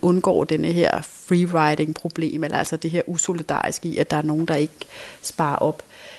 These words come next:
Øhm, og så synes vi så, at det skal være lidt mere end det, fordi hvis man, hvis man kun sparer de her tre fire procent op, så er der ikke nok til, at man også kan have en, øh, en forsikringsdækning, altså til den her, øh, tab af erhvervsevne. Så vi synes,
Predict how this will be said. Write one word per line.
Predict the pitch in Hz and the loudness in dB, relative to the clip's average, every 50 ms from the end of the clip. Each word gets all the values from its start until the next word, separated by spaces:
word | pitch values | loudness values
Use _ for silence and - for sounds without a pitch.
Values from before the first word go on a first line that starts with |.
| - _ - - | -20 _ 2 4
Øhm, | 175 180 175 165 165 160 160 160 - - - - | 4 4 4 2 2 0 0 0 -2 -2 0 0
og | 180 - | 2 2
så | - 214 | 2 2
synes | 208 - - - - 220 202 160 185 196 | 2 0 -2 2 2 2 4 4 2 2
vi | 233 240 | 2 4
så, | 220 214 190 | 4 6 6
at | 185 180 | 6 6
det | - 175 | 4 0
skal | 165 - 185 | 0 0 0
være | 175 160 | 0 2
lidt | 160 175 233 254 - | 4 4 2 2 2
mere | 220 196 196 202 202 | 2 4 4 4 4
end | 190 185 | 4 2
det, | 175 - 185 196 | 4 4 4 4
fordi | - 208 196 - 196 185 170 - | 4 2 0 2 0 0 0 0
hvis | - 175 175 - | 0 0 0 2
man, | 180 175 165 165 160 160 - - | 4 4 4 4 4 0 -4 -6
hvis | - 170 170 - | -4 -4 0 0
man | 165 160 | 0 0
kun | 156 - 196 190 190 | 0 -2 -4 -4 -4
sparer | - - 180 165 151 151 143 147 147 156 156 - - - - - - - - - - | -2 0 0 2 4 4 2 2 2 0 -2 -6 -10 -14 -14 -14 -14 -16 -16 -8 -4
de | - 165 | 0 4
her | 170 160 | 4 4
tre | - - - 165 | 4 2 0 -2
fire | - - 190 196 | 0 0 0 0
procent | 190 - 170 - 180 170 - - - | 0 -2 0 0 2 0 0 -2 -4
op, | - 170 - - - | -4 -4 -4 -6 -4
så | - 190 | -2 0
er | 185 | 2
der | 185 180 | 4 2
ikke | 196 202 - - 190 | 2 0 -2 -6 -4
nok | 175 165 165 190 190 - - | 0 2 2 2 2 0 -2
til, | - - 196 | 0 4 4
at | 180 165 | 4 4
man | 170 165 160 156 | 4 4 2 2
også | - 156 170 165 - - | 0 0 -2 -2 -4 -6
kan | - 185 190 170 165 | -2 2 2 2 2
have | 147 - 165 165 170 175 - - | 2 0 0 2 2 2 2 2
en, | 180 170 170 165 165 | 2 2 2 2 2
øh, | 156 151 151 151 151 151 151 151 - - | 2 2 4 4 4 4 4 2 2 2
en | - 156 156 151 151 | 2 2 2 2 0
forsikringsdækning, | 147 - 160 - - - 170 160 - - 170 156 156 - - - 139 135 - - 156 147 143 - | 0 0 0 0 2 2 0 0 2 2 2 4 2 2 0 0 0 0 2 0 0 0 2 0
altså | 160 - 147 147 | 0 0 0 2
til | - - 156 | 0 0 0
den | - 147 151 | 2 2 4
her, | 156 165 156 - - 147 - - | 4 4 2 2 0 -2 -2 0
øh, | 165 156 156 156 151 147 | 0 2 2 2 0 -2
tab | - - - - - - | -2 0 0 2 2 2
af | 156 | 2
erhvervsevne. | 151 147 147 143 - - - 165 156 156 156 | 2 2 0 0 0 2 2 4 4 4 4
Så | 156 - 165 | 4 2 2
vi | 165 185 | 2 2
synes, | - - 196 185 - | 4 4 2 2 0